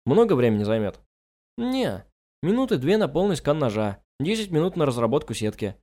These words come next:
минута на её внедрение, а потом по две минуты на сканирование каждого ножа и внесение изменений в разработанную сеть, чтобы учесть различия ножей. Ладно, приступай, а я пока искупаюсь. Я разложил ножи по кругу,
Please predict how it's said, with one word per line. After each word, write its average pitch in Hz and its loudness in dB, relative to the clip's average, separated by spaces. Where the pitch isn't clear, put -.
минута 220 0
на 143 0
её 127 2
внедрение, 107 -2
а 185 4
потом 226 2
по 214 2
две 160 0
минуты 185 -2
на 147 0
сканирование 160 0
каждого 139 0
ножа 139 0
и 208 0
внесение 208 2
изменений 156 0
в 143 -2
разработанную 127 -2
сеть, 104 -6
чтобы 233 0
учесть 139 -2
различия 110 -2
ножей. 101 -4
Ладно, 120 2
приступай, 185 -2
а 135 2
я 156 4
пока 156 -2
искупаюсь. 107 -4
Я 175 4
разложил 139 0
ножи 110 2
по 104 -6
кругу, 190 -2